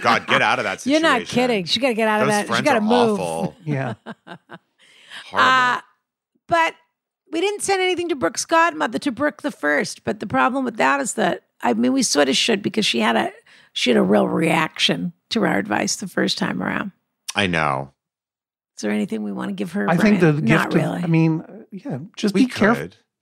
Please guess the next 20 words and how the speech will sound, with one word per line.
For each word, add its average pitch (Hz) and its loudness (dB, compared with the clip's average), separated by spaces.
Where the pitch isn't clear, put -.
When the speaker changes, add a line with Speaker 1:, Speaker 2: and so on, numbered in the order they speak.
Speaker 1:
Uh, 104 -16
whatever. 80 -14
Speaker 2:
Oh, 247 4
the 311 8
Speaker 3:
I'm, 220 4
Speaker 2:
gift 320 2
Speaker 3:
I'm 208 4
Speaker 2:
was 240 4
we 269 4
answered 240 0
Speaker 3:
serious. - 4
Speaker 2:
her 220 2
question 170 -4
again. 175 -10
That 190 -4
was - -10
the - -10
gift. - -14
Speaker 1:
That's 202 0
true. 69 -6